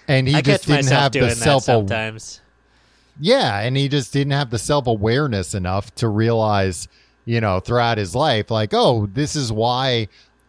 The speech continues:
Speaker 1: people don't like me. This is why I'm
Speaker 2: Yeah.
Speaker 1: always, like, having problems with people. It's because I don't listen to anybody and I invalidate what they're talking about all the time.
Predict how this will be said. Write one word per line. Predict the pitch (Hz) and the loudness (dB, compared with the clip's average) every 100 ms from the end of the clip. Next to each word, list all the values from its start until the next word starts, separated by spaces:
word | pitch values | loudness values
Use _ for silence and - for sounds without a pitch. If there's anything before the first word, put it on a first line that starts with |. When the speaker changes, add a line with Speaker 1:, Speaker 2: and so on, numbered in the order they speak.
| - | -4
Speaker 1:
people | - 151 139 | -2 0 0
don't | 131 127 104 | 0 -2 -2
like | 120 156 - | 0 0 0
me. | 90 90 | -2 -2
This | 101 113 127 | -4 -4 -2
is | 110 | -2
why | 107 120 117 | 0 0 0
I'm | 110 | -2
Speaker 2:
Yeah. | 120 | -2
Speaker 1:
always, | 117 107 | -2 -2
like, | 117 110 - _ _ - | -4 -4 -8 _ _ -10
having | 135 147 135 107 | -6 -2 -4 -2
problems | - 131 147 165 110 98 87 92 | -2 0 0 0 0 -2 -4 -6
with | 82 - | -6 -6
people. | 87 78 101 104 120 _ _ _ | -8 -6 -6 -6 -8 _ _ _
It's | 123 110 - | -4 -4 -4
because | 123 - 123 110 95 110 | -6 -2 -2 -2 -8 -8
I | 120 123 | -2 0
don't | 120 135 123 | 0 -2 -2
listen | 113 170 - - 90 | -2 -2 -2 -4 -4
to | |
anybody | 87 87 85 98 104 107 | -4 -4 -2 -2 -2 -4
and | 104 | -2
I | 104 | -2
invalidate | 101 98 113 98 104 127 123 120 120 | -4 -6 -8 -6 -4 -4 -4 -6 -6
what | 127 - | -6 -6
they're | 131 135 | -6 -6
talking | - 151 185 - 95 | -8 -8 -8 -8 -10
about | 85 85 85 | -8 -6 -6
all | 80 | -8
the | 80 | -10
time. | 78 82 71 65 | -12 -14 -14 -18